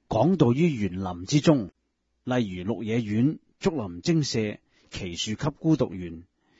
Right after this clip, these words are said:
由此可知，人係有賴於自然界去清類冥想思維嘅。古代印度人、希臘人好懂得自然空間嘅氣氛，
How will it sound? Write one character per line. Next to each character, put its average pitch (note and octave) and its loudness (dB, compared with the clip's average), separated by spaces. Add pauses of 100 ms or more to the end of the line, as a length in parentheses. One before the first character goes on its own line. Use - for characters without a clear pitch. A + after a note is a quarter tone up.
(240)
由 B2 0
此 F#3+ 4
可 E3 4
知， G3 -4
人 F#2 -6 (180)
係 C#3 0
有 C#3 6
賴 C3+ 6
於 D#3+ 2
自 - -4
然 F2+ -4
界 A#2+ -2 (180)
去 C#3 2
清 F#3+ 6
類 G#2+ 2
冥 G#2+ -2
想 B2 2
思 D#3+ -4
維 E2+ 0
嘅。 G2+ -10 (920)
古 F3+ 8
代 F#3 8
印 D#3+ 6
度 C3 6
人、 F#2 -4 (300)
希 G#3 6
臘 D3+ 2
人 F2 -8 (120)
好 F3 6
懂 F3 4
得 G3 4
自 D3 -4
然 G2 -4
空 F3 0
間 F3+ 4
嘅 A#2+ 0
氣 A2 0
氛， A2+ -2